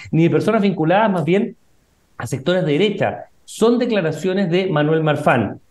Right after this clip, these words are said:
ex ministro de Hacienda de la Concertación, ex vicente-, vicepresidente del Banco Central, vinculado al Partido Socialista.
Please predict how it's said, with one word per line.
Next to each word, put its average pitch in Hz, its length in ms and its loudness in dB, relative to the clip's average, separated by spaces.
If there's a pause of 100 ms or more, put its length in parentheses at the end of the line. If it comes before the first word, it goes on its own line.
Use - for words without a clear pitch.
(140)
ex 170 280 0
ministro 160 300 -2
de 139 60 -2
Hacienda 135 240 -4
de 127 60 -4
la 120 60 0
Concertación, 170 880 0
ex 175 240 2
vicente-, 160 520 0
vicepresidente 135 560 0
del 151 60 0
Banco 151 200 2
Central, 160 320 2
vinculado 175 400 2
al 202 80 0
Partido 185 280 -2
Socialista. 170 520 0